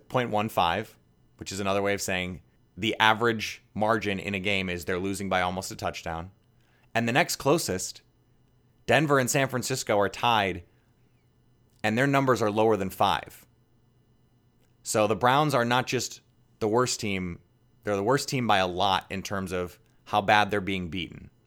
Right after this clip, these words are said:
Now, they did cover against San Diego. San Diego didn't play particularly well in that game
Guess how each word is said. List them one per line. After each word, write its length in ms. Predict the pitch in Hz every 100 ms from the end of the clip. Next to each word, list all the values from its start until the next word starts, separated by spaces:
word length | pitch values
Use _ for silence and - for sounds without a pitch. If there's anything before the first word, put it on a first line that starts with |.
| _ _ _ _ -
Now, 60 | 101
they 120 | 117
did 120 | 165
cover 300 | 135 123 139
against 440 | 117 113 - - _ _
San 200 | - 107
Diego. 440 | 101 98 92 120 131 _ _ _
San 220 | - 123
Diego 240 | 117 110 104
didn't 220 | 107 104
play 180 | 107 101
particularly 580 | 104 110 - 98 95 95
well 160 | 95
in 80 | 92
that 160 | 92 92
game 340 | 92 90